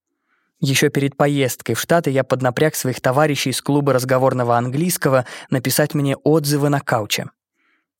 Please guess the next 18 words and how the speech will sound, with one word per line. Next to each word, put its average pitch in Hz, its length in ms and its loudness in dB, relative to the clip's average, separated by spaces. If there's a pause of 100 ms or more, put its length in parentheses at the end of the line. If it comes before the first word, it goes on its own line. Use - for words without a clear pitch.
Однако 143 420 -2
три 135 240 -2
отзыва 135 440 2
в 120 60 -4
стиле 127 380 -2
"His 139 340 -2
English 131 380 0
very 131 340 0
good" 160 400 -2 (200)
не 147 120 0
впечатляют. - 720 -2 (480)
С - 120 -4
поиском 127 400 0
хоста 127 360 -2
как-то 123 320 -4
туго. - 540 -4 (880)
И 123 80 -2
тут, 196 360 -4